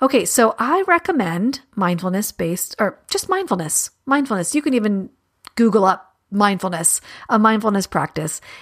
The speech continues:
and see, uh, how that works for you. But sitting and paying attention to your breathing,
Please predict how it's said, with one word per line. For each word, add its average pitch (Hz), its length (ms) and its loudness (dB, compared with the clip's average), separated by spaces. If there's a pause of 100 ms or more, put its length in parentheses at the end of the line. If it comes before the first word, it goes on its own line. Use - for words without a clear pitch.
(140)
and 196 160 0
see, 170 500 -2 (680)
uh, 180 300 0 (100)
how 208 240 0
that 185 180 0
works - 260 -2
for 180 120 -6
you. 170 180 -8
But 220 320 -8 (100)
sitting 302 540 0 (120)
and 208 140 -2
paying 208 240 -2
attention 208 640 -2 (460)
to - 120 -4
your 175 140 0
breathing, 214 720 2